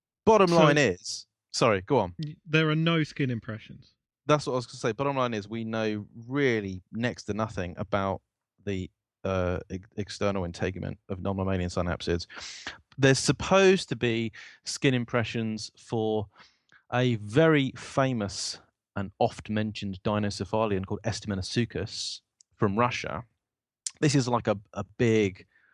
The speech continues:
Speaker 1: omnivorous or herbivorous gnarly animal famous for having, like, giant laterally protruding cheek flanges and also horns as well. Got a long snout,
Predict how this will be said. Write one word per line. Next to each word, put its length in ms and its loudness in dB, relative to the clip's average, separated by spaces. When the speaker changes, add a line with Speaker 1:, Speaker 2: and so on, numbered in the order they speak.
Speaker 1:
omnivorous 540 0
or 140 -2
herbivorous 640 2
gnarly 520 0
animal 340 2
famous 400 0
for 120 -2
having, 260 0
like, 200 -2
giant 600 -2
laterally 440 -2
protruding 520 -8
cheek 280 -6
flanges 420 -2
and 80 -4
also 220 -4
horns 360 0
as 140 -4
well. 300 2
Got 140 -4
a 60 -6
long 280 0
snout, 360 -2